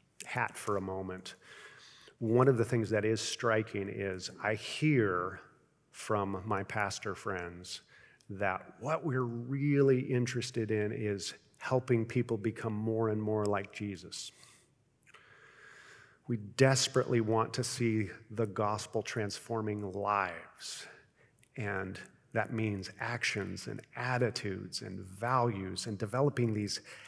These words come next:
habits of thought and feeling that are much more like Jesus day by day. Great. How do we do that? Oh, well, I'm gonna tell people to do that.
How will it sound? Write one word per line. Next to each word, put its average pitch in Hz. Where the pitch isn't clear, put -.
habits 135
of 123
thought 131
and 98
feeling 120
that 101
are 101
much 139
more 123
like 104
Jesus 104
day 117
by 98
day. 95
Great. 117
How 131
do 127
we 117
do 110
that? 90
Oh, 160
well, 139
I'm 113
gonna 110
tell 131
people 113
to 104
do 117
that. 87